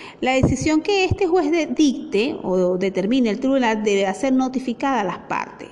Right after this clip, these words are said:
inclusive a la víctima, aunque no se haya querellado. Si el juez o la jueza no acepta la solicitud del sobreseimiento, enviará las actuaciones al fiscal o la fiscal superior, este, para que mediante pronunciamiento motivado justifique o ratifique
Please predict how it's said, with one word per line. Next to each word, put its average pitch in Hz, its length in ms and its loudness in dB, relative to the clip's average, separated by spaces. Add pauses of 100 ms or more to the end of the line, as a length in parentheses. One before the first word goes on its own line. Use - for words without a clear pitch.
(120)
inclusive 220 640 -2
a 262 80 0
la 220 140 0
víctima, 269 560 0
aunque 208 320 -2
no 240 180 -2
se 226 120 -4
haya 180 180 -4
querellado. 156 480 -6 (680)
Si - 180 0
el 277 100 2
juez 302 180 2
o 359 80 4
la 403 120 0
jueza 320 320 0
no 220 160 0
acepta 254 460 -2
la 220 100 0
solicitud 226 500 -2
del 202 100 0
sobreseimiento, 233 1040 0
enviará 202 320 0
las 233 160 0
actuaciones 240 500 -2
al 214 140 -2
fiscal 262 460 -4
o 247 40 2
la 226 80 -2
fiscal 185 320 -6
superior, 233 640 -2 (800)
este, 214 840 0
para 214 240 -2
que 220 160 -2
mediante 208 460 0
pronunciamiento 254 720 2
motivado 214 800 2
justifique 233 720 -4
o 214 100 0
ratifique 269 720 -2